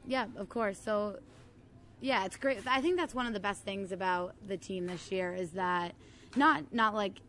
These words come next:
it hasn't been in years past, but especially this group is, like, we're all competing, you know,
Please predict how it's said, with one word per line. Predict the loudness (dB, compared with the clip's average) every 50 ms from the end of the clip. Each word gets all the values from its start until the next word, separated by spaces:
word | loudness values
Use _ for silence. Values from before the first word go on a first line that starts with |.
| -16 -10
it | -6 -2
hasn't | 2 4 2 2 2 -2 -2
been | -2 -2 -2 -2
in | -2 -4 -6 -6 -10 -14 -12 -6
years | -4 -4 -4 -4
past, | -2 2 2 4 6 4 4 2 0 -4 -2
but | -2 -2 -2 -4 -10 -16 -16
especially | -8 -4 -2 -2 0 0 0 0
this | 0 -2 -4 -6
group | -6 -4 -2 -2 -2 -2 -2
is, | -4 -4 -4 -4
like, | -4 -6 -6 -8 -10 -18 -20 -20 -20 -18 -6 0
we're | 2 4 6
all | 6 4
competing, | 4 2 -2 -2 -2 -4 -6 -4 -2 0 0 0 -2 -2 -2 -4 -4 -4
you | -4 -4
know, | -4 -4 -6